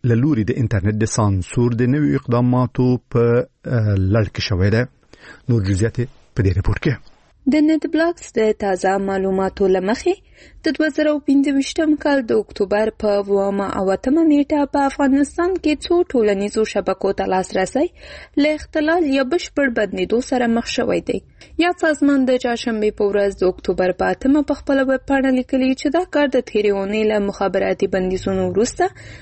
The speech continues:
Speaker 2: د طالبانو له لوري د انټرنیټ د سانسور د اقداماتو په لړ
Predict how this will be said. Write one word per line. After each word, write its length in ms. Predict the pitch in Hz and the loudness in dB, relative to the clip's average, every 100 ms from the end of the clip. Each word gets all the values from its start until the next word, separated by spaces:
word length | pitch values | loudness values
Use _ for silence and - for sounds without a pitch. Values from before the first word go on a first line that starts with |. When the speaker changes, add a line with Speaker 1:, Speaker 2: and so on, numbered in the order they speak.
| - - | -8 -4
Speaker 2:
د 140 | 330 | -2
طالبانو 500 | 330 320 320 302 285 269 | 0 0 2 2 2 2
له 60 | 254 | 2
لوري 240 | 262 254 247 | 0 0 0
د 100 | 233 208 | 0 -2
انټرنیټ 440 | 202 202 196 196 196 | -2 -2 -2 -4 -4
د 100 | - | -4
سانسور 400 | 190 185 - 285 | -4 -4 -2 0
د 60 | 294 | 0
اقداماتو 600 | 277 - 262 240 247 247 | -2 -2 0 0 0 -2
په 140 | 226 226 | 0 0
لړ 100 | 226 | 0